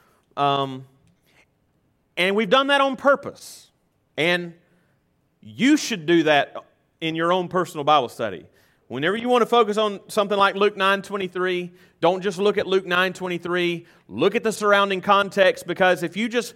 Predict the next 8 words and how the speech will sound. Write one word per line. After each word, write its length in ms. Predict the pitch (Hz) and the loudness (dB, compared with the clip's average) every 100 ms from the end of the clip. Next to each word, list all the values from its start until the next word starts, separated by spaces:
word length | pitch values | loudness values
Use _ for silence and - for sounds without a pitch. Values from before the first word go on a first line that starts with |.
| - _ - | -20 _ -6
pluck 380 | 226 226 247 226 | 4 4 4 0
a 60 | |
single 420 | - 233 240 226 | -2 -2 0 0
verse 400 | 208 233 233 233 - | 4 4 4 0 -4
out 260 | 180 196 220 | 0 0 0
of 120 | 190 | -2
the 80 | 180 | 2
Bible 500 | 196 220 226 226 | 4 4 2 -2